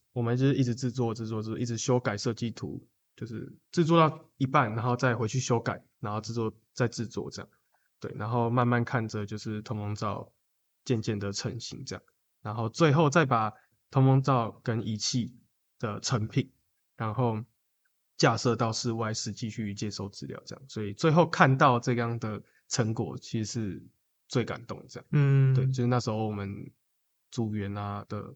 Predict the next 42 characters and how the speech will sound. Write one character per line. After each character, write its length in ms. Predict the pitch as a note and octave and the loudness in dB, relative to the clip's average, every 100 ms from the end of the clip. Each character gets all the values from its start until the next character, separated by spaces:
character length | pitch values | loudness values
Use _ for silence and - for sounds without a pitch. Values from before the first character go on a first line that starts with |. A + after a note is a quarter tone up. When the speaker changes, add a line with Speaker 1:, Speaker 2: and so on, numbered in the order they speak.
| _ | _
Speaker 1:
过 200 | - G#2 | -2 -2
程。 220 | - - - | -4 -10 -10
所 140 | - D3 | 2 4
以 60 | |
说 320 | C3+ C#3 C3 C3 | 4 6 6 6
在 260 | C#3+ B2+ - - | 6 4 0 -8
这 160 | - E3+ | 4 6
一 80 | D#3 | 6
整 340 | - B2 G2+ | 2 -2 0
个 240 | G#2+ G#2 G#2 | -2 -2 -4
过 320 | - C#3 A2+ | 2 4 4
程 240 | - G2+ | -2 -8
下 260 | G2+ B2+ G#2+ | -2 -2 -2
来， 240 | D2+ - - | -4 -12 -10
其 160 | A#2+ | -6
实 120 | A2+ | -6
组 220 | A2+ B2+ A2+ | -2 0 2
员 160 | A2+ | 4
跟 220 | C3 C3 | 4 4
组 200 | C3 A#2+ | 2 0
员 220 | A2 G#2 G#2+ | 0 -2 -2
也 220 | G#2+ G#2+ | -2 -4
发 200 | - A2+ | -4 -4
生 200 | A2+ A2 | -2 -2
过 180 | A#2 G#2+ | -2 -4
非 140 | A2+ | -4
常 120 | G#2 G#2+ | -6 -8
多 180 | F#2+ | -8
的， 300 | F#2+ - B1 - _ _ - | -8 -8 -10 -16 _ _ 0
虽 160 | C#3 | 4
然 80 | B2+ | 6
说 160 | C#3 C3 | 6 6
发 180 | C3+ A#2+ | 6 4
生 220 | B2 A#2 | 2 2
过 220 | B2+ A#2 | 2 0
很 180 | A2 G#2 | -2 -2
多 180 | A2+ A#2 | -2 -2
意 120 | A#2+ | -2
见 180 | A#2 A2 | -2 -4
相 240 | G#2 G#2+ | -6 -6
左 220 | A2+ - | -6 -8
的 260 | - C2+ | -8 -12